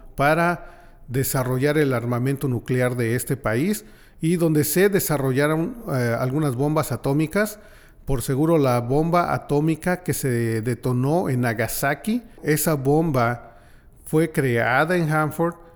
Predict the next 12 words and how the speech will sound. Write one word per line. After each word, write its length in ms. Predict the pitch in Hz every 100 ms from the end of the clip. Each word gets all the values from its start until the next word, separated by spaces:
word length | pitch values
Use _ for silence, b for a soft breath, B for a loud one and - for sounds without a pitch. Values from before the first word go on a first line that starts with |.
| B
y 100 | 139
fue 260 | 123 147 151
detonada 720 | 147 143 117 117 139 147 143
en 140 | 117 117
Nagasaki, 840 | 117 110 - 139 139 - 165 190 202
en 120 | 123
Japón, 500 | - 110 127 151 190 B B -
cuando 260 | 135 120
la 100 | 117
Segunda 420 | 113 110 135 147
Guerra 320 | 123 135 139 135
Mundial, 680 | 110 107 104 131 170 190